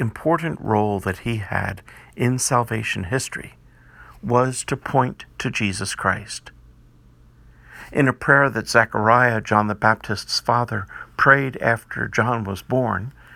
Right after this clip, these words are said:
and which we read in Saint Luke's Gospel, we hear touching words from a father to his newborn son. Zechariah says, "You, my child,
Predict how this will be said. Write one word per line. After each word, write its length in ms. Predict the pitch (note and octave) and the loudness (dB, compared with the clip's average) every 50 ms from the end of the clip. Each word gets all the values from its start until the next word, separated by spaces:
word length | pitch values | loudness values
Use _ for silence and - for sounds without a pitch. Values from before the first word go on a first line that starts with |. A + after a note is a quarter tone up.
| - - | -20 -14
and 180 | - - - F#2 | -10 -8 -6 -6
which 220 | F#2+ G2 - - | -6 -6 -6 -6
we 100 | - G#2+ | -4 -4
read 300 | G2+ F#2 G2+ G#2+ A#2 G#2+ | -2 -2 -2 -4 -2 -4
in 140 | G#2 F#2 F#2 | -4 -6 -6
Saint 340 | - - - G2+ F2+ - - | -4 -4 -4 -4 -4 -4 -4
Luke's 260 | B2+ C#3+ C#3+ - - | -4 -4 -4 -6 -8
Gospel, 540 | - - - - - - - - - - - - - - - - - - - - - - - - | -6 -4 -4 -4 -6 -8 -14 -18 -18 -20 -20 -20 -20 -20 -20 -20 -20 -20 -20 -20 -20 -20 -16 -6
we 180 | - C#3+ D3 D3 | -2 -2 -2 0
hear 260 | D3 D3 F#3+ F#3 F3+ | -2 -2 0 0 0
touching 600 | D#3 - - - F3+ F3+ - - - D#3+ D3 B2+ G#2+ | -2 -4 -4 -2 -2 -2 -2 -4 -4 -4 -2 -2 0
words 380 | G#2+ A2 G#2+ A2 A2 G#2 - | 0 2 2 2 0 -2 -6
from 240 | - - - G#2+ G2+ | -6 -4 -4 -2 -2
a 60 | G2+ | -4
father 560 | G2 - - G2+ F#2+ F2+ F#2 F#2+ G2 G2 F#2 - - - - - - - | -6 -2 0 0 0 0 0 -4 -6 -6 -6 -8 -12 -20 -20 -20 -12 -8
to 160 | - A2 F#2 | -6 -4 -4
his 260 | F#2 G#2 F#2 - - | -4 -6 -6 -6 -4
newborn 540 | G#2 G2 F#2 F2+ - F#2 F2 F2 F2 E2+ E2 | -4 -4 -4 -4 -4 -4 -4 -4 -6 -8 -8
son. 400 | - - - - - A2 A#2 - - - _ _ _ _ _ _ _ _ _ _ _ _ - - - - _ - - - - - - - - | -10 -10 -10 -10 -12 -14 -16 -18 -20 -20 _ _ _ _ _ _ _ _ _ _ _ _ -20 -20 -20 -20 _ -20 -20 -20 -20 -20 -20 -12 -4
Zechariah 680 | A2 G#2 A#2+ B2+ B2 - D3+ C3 B2+ B2+ C3 C3 B2+ B2 | 2 4 4 4 4 2 0 2 2 2 2 0 0 -2
says, 440 | A2+ - - A#2+ A2+ A2 G2+ G2+ - - | -2 -2 -2 0 0 0 0 -4 -6 -8
"You, 480 | - G#2+ A2+ C#3 D3+ D#3+ D#3 D#3 D#3+ - | -6 -4 -2 0 0 0 -2 -4 -6 -4
my 260 | - B2+ B2 A#2+ A#2+ | -4 -2 -2 -2 -2
child, 640 | A#2 - - - A#2 G#2 G2+ F#2 F2+ F2 - - - | -4 -4 0 2 2 4 2 0 -4 -6 -10 -14 -16